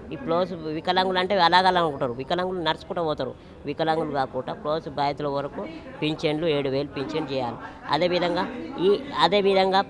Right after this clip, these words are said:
ఈ మునుగోడు ఎలక్షన్లు వచ్చినాయి, ఈ మునుగోడు ఎలక్షన్లు వచ్చినాయి, ఈ మన బీజేపీ, కాంగ్రెస్ వాళ్ళు "మాకు ఓటేయవా, ఓటేయవా" అని అను-, వస్తారు. మా దాంట్లోకి వచ్చి ఫోటోలు దిగేది ఎందుకు, పోజులు ఇచ్చేది ఎందుకు? మీరు స-, మీరు అప్పట్లో గెలిచి ఏం చేసిర్రు?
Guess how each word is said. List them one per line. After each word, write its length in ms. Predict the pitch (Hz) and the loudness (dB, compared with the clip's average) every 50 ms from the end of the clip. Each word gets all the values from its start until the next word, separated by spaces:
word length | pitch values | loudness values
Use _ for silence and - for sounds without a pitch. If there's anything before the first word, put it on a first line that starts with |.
| - - - 165 | -4 -8 -4 0
ఈ 720 | 175 175 180 180 175 175 175 170 170 165 165 160 160 156 143 | 2 2 4 4 4 4 4 2 2 2 2 2 0 0 0
మునుగోడు 600 | 147 147 165 180 180 - 196 190 185 190 170 139 - - - - - - | 2 2 2 4 4 4 6 6 6 6 4 0 -2 -6 -14 -8 -2 2
ఎలక్షన్లు 440 | 151 170 185 190 156 175 180 175 165 | 4 4 4 4 4 2 2 2 2
వచ్చినాయి, 340 | 160 - - 151 139 120 113 - - - - - - | 0 0 0 -2 -2 -2 -2 -6 -12 -18 -12 -6 -2
ఈ 260 | 151 165 170 170 165 | 0 0 2 2 2
మునుగోడు 400 | 151 156 160 170 165 180 180 180 | 2 2 2 4 4 6 6 8
ఎలక్షన్లు 460 | 170 165 170 170 165 180 160 160 151 | 6 6 4 2 0 0 -2 -2 -2
వచ్చినాయి, 340 | 147 - - 143 135 123 117 - 240 240 240 - - | -2 -4 -4 -2 -2 -2 -2 -4 -8 -10 -8 -6 -2
ఈ 960 | 151 160 165 170 165 165 165 160 160 156 151 147 143 135 127 - - 107 104 | 0 2 2 4 4 4 2 2 2 0 0 0 -2 -4 -4 -8 -8 -4 -2
మన 520 | 135 143 143 143 147 143 143 139 135 131 127 | 0 0 2 2 2 2 2 2 2 0 0
బీజేపీ, 560 | 123 147 160 165 156 165 160 160 170 160 156 | 0 0 0 2 2 2 2 2 0 -4 -6
కాంగ్రెస్ 480 | 135 131 156 147 151 151 151 143 - 143 | -4 -2 -2 0 0 -2 -4 -4 -4 -4
వాళ్ళు 200 | 156 147 143 147 - - - - - - | -4 -4 -4 -6 -8 -10 -12 -10 -4 0
"మాకు 240 | 143 156 147 143 147 | 2 2 2 4 4
ఓటేయవా, 440 | 160 160 151 165 156 151 147 151 | 4 4 4 4 4 6 6 6
ఓటేయవా" 420 | 151 156 151 156 160 160 143 139 151 | 6 4 2 2 2 2 0 2 2
అని 100 | 170 165 | 2 0
అను-, 200 | 151 139 131 143 | 0 -2 -2 -2
వస్తారు. 380 | 127 139 139 - 143 127 120 - - - - - - 131 | -2 -2 -2 -2 -4 -4 -4 -4 -8 -14 -20 -14 -4 0
మా 120 | 143 160 | 2 4
దాంట్లోకి 360 | - 127 131 135 165 165 - | 4 4 2 0 0 0 0
వచ్చి 160 | 165 - - 202 | 0 0 0 0
ఫోటోలు 360 | - 160 143 151 165 165 156 | 2 2 4 4 4 2 2
దిగేది 300 | 156 151 147 147 143 135 | 0 0 2 2 2 2
ఎందుకు, 300 | 127 123 123 - 156 170 | 0 -2 -2 -2 -4 -4
పోజులు 400 | 170 - 165 170 170 180 170 175 | 0 2 2 2 2 2 -2 -4
ఇచ్చేది 280 | 170 - 170 156 151 | -2 -2 -2 0 0
ఎందుకు? 320 | 151 143 139 135 131 127 120 - - 127 - - 147 | 0 -2 -2 -4 -4 -6 -8 -8 -10 -12 -10 -4 0
మీరు 180 | 160 170 165 | 0 0 0
స-, 420 | 147 - - - 156 160 156 156 147 | -2 -4 -4 -2 0 2 2 2 2
మీరు 240 | 156 170 170 175 165 | 2 4 4 6 6
అప్పట్లో 400 | 160 165 170 185 185 190 202 196 | 6 6 6 4 2 4 2 0
గెలిచి 380 | 160 156 165 165 165 - 165 | 2 0 0 0 0 2 2
ఏం 180 | 160 170 165 151 | 2 2 2 0
చేసిర్రు? 340 | 151 135 - - 127 120 | -2 -2 -4 -4 -6 -4